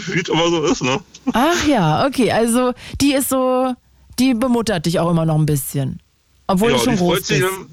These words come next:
Speaker 1: die freut sich, wenn wir zum Essen kommen und dann
Speaker 2: Schön, so soll es sein. Das klingt
Speaker 1: Ja.
Speaker 2: gut. Mutter, Mütter können ja auch mega gut kochen. Und sag mal, wie ist es mit deinem Dad?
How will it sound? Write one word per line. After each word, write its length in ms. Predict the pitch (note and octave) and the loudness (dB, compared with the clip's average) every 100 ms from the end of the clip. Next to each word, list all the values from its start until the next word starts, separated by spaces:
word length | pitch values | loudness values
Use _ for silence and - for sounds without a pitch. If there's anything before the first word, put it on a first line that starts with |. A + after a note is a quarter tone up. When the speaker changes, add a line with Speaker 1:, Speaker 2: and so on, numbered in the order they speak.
| _ | _
Speaker 1:
die 80 | D#3+ | -6
freut 360 | D3+ C#3+ D#3+ F#3+ | -4 0 0 0
sich, 200 | G3+ D#3+ | -2 0
wenn 80 | F3 | 0
wir 60 | E3+ | -2
zum 160 | D#3+ | -2
Essen 260 | E3 F#3 A3 | -2 0 0
kommen 340 | - F#3 G3 | 0 -2 0
und 220 | E3+ C#3+ C3+ | 0 0 0
dann 320 | B2+ C3+ C3 - - - - - | 0 -2 -4 -10 -20 -20 -12 -6
Speaker 2:
Schön, 480 | - C4 F#3 D3+ D3+ | 0 2 4 2 2
so 160 | D4+ | 2
soll 200 | C#4 C#4+ | 0 0
es 120 | C#4+ | -2
sein. 460 | G#3 F3+ D#3 D3 C#3+ - - _ - | 0 0 0 0 -2 -8 -20 _ -6
Das 140 | A#3+ | -2
klingt 120 | - C4 | 0 0
Speaker 1:
Ja. 40 | A3+ | 0
Speaker 2:
gut. 280 | G#3 D#3+ - - - | 0 0 -4 -14 -4
Mutter, 280 | G3 G#3 F#3+ - G3 | -2 0 -2 -2 -2
Mütter 280 | G#3+ A#3+ | 0 0
können 200 | F#3+ G#3 | 0 0
ja 100 | F3+ | 2
auch 80 | D3+ | 2
mega 240 | D#3 D#3 D#3 | 2 2 0
gut 200 | D3+ - | -2 0
kochen. 300 | D#3+ D#3 C#3+ - F3+ | 0 0 -2 -6 -2
Und 180 | C4 B3 | 0 2
sag 160 | C#4+ C#4+ | 0 0
mal, 140 | C#4 | 2
wie 100 | C#4 | 2
ist 140 | D#4+ C#4+ | 0 0
es 80 | |
mit 120 | C#4+ C4+ | -2 0
deinem 220 | B3+ G3+ | 0 0
Dad? 380 | E3+ C#3 - | 0 -2 -6